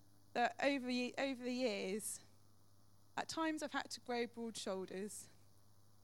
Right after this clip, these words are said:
but I've also had to keep a soft heart.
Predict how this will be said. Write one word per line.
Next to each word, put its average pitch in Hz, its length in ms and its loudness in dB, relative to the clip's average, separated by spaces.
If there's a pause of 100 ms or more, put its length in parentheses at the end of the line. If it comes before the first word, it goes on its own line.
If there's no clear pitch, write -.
(600)
but - 100 0
I've 226 100 2
also 247 320 2
had 202 220 -6
to - 100 -8
keep - 440 -6 (320)
a - 60 -8
soft - 400 -2
heart. 220 400 2